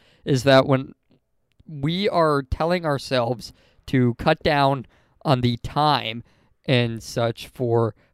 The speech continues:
podcast episodes or YouTube videos or stuff like this, because you can find all these different strategies all over the internet about YouTube videos, I'm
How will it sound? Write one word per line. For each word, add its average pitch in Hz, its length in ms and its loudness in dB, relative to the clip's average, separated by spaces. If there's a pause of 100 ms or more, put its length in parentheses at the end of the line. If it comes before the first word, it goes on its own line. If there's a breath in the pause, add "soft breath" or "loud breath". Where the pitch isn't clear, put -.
podcast 123 600 -2
episodes 123 580 -4
or 127 100 0
YouTube 127 520 -2
videos 120 460 0
or 117 60 -2
stuff 127 260 -4
like 123 140 -8
this, 127 200 -6
because 131 320 -8
you 123 60 -10
can 123 100 -10
find 131 380 -2 (340 soft breath)
all 151 220 4
these 131 200 0
different 120 340 -4
strategies 120 760 0
all 135 240 6
over 120 200 2
the 120 180 -4
internet 117 320 -2
about 120 220 -2
YouTube 123 340 -8
videos, 117 400 0 (640)
I'm 131 240 4